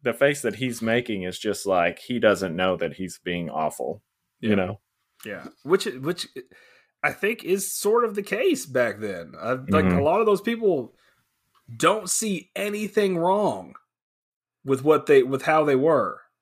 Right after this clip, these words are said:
Speaker 2: And you know what the sad thing is? Some of those people are still alive, <laughs> or,
Speaker 1: <laughs>
Speaker 2: like, their kids are alive. You know what I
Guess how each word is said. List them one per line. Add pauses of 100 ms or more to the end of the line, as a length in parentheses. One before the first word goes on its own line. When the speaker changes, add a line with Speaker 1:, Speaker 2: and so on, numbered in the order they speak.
(140)
Speaker 2:
And
you
know
what
the
sad
thing
is?
Some
of
those
people
are
still
alive, (220)
<laughs>
or,
Speaker 1:
<laughs>
Speaker 2:
like,
their
kids
are
alive.
You
know
what
I